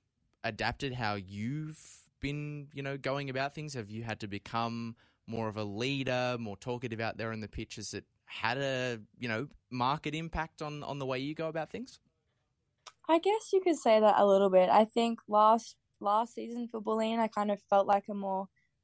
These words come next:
Speaker 2: of, like, a, a younger kind of player. But I think, um, as we've brought in more younger girls, I think I've tried to find my voice a bit more, um, and tried to become a bit more of a leader. I used to be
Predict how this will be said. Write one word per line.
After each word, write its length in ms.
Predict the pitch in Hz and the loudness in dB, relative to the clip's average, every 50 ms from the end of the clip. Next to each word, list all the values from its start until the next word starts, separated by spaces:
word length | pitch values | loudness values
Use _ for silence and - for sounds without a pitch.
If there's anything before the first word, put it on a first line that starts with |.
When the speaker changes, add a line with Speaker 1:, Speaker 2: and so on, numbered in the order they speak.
| _ _ | _ _
Speaker 2:
of, 180 | - - - - | 0 0 4 6
like, 240 | 202 - 98 - - | 6 4 4 4 2
a, 320 | - 190 185 185 - - - - | 2 2 2 2 0 -2 -4 -4
a 60 | 202 | -4
younger 580 | 208 196 - 196 196 202 202 196 196 196 196 - | -2 0 0 2 2 2 2 4 4 4 4 2
kind 220 | - 208 196 190 190 | -2 -4 -2 -2 -4
of 180 | 190 185 _ | -6 -8 _
player. 500 | - - 185 180 - 104 104 107 110 123 - - _ _ _ - | 0 2 4 6 6 6 4 4 2 0 -2 -8 _ _ _ 4
But 260 | 196 185 185 - - _ _ _ _ _ _ _ _ _ | 6 6 6 4 2 _ _ _ _ _ _ _ _ _
I 160 | - 202 208 202 | 0 2 2 2
think, 480 | - - 208 202 196 190 - - - _ - | 0 -2 -2 -2 -2 -2 -6 -10 -16 _ -4
um, 380 | - 196 190 180 175 185 214 220 - | 0 2 4 4 2 2 -2 -2 4
as 220 | - 208 208 208 - | 6 6 6 6 6
we've 160 | 208 208 202 | 2 2 2
brought 300 | 190 196 208 202 196 190 | 0 2 6 6 6 6
in 320 | 190 190 190 190 202 214 208 | 6 2 0 -2 -4 -4 -4
more 280 | 196 196 185 185 185 | 2 6 6 6 6
younger 340 | 185 190 185 185 190 190 190 196 | 6 4 0 0 -2 -4 -2 2
girls, 380 | 185 180 180 180 175 180 190 190 | 4 4 4 4 2 0 0 -2
I 100 | 185 190 | -2 -2
think 280 | - 190 185 185 185 - | -4 -6 -8 -6 -4 -4
I've 160 | 208 185 - | -4 -4 -2
tried 280 | - - 185 185 185 | 2 4 4 4 4
to 200 | - 196 185 185 185 _ _ _ _ _ _ | 2 0 0 0 -2 _ _ _ _ _ _
find 300 | - - 196 196 196 196 | 0 4 4 4 4 2
my 240 | 196 185 185 185 185 | 2 2 2 2 0
voice 400 | 180 180 185 190 185 190 185 - | 0 2 4 4 4 4 2 -2
a 20 | |
bit 160 | 185 190 - - | -2 -2 -2 -2
more, 400 | 185 180 180 185 196 220 240 240 - _ _ _ - | -2 -2 -2 0 0 -2 -2 -4 -10 _ _ _ -2
um, 460 | 190 180 175 175 175 175 180 180 185 - _ _ _ _ _ - - _ - | 0 0 0 0 -2 -4 -8 -10 -12 -14 _ _ _ _ _ -20 -12 _ 2
and 200 | 202 208 214 - | 4 4 4 4
tried 280 | - 208 202 208 202 | 6 8 8 8 8
to 120 | - 220 196 | 6 2 2
become 300 | 190 202 202 196 190 190 | 2 0 0 2 2 2
a 80 | 190 | 2
bit 160 | 185 190 190 | 0 -2 -2
more 180 | 202 196 185 185 | 0 0 0 0
of 120 | 190 190 | -2 -2
a 40 | 190 | 0
leader. 260 | 190 185 180 185 202 | 0 2 2 4 4
I 100 | 208 214 | 4 4
used 280 | 196 196 196 208 208 - | 4 2 -2 -4 -6 -6
to 60 | 214 | -6
be 340 | 190 196 196 196 196 208 | -2 0 0 0 0 -2